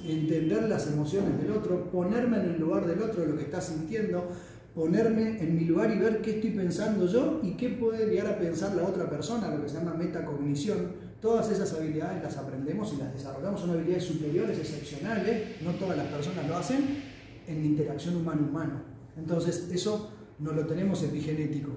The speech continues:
Si no interaccionamos con las personas, si no tenemos una adecuada interacción humano-humano, esas habilidades no las podemos desarrollar. Y nosotros no las tienen que mostrar, yo las tengo que ver, las tengo que experimentar esas habilidades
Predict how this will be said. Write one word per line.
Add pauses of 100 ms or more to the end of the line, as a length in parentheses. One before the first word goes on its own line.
(220)
Si
no
interaccionamos
con
las
personas,
si
no
tenemos
una
adecuada
interacción
humano-humano,
esas
habilidades
no
las (140)
podemos
desarrollar. (260)
Y
nosotros (160)
no
las
tienen
que
mostrar,
yo
las
tengo
que
ver,
las
tengo
que
experimentar
esas
habilidades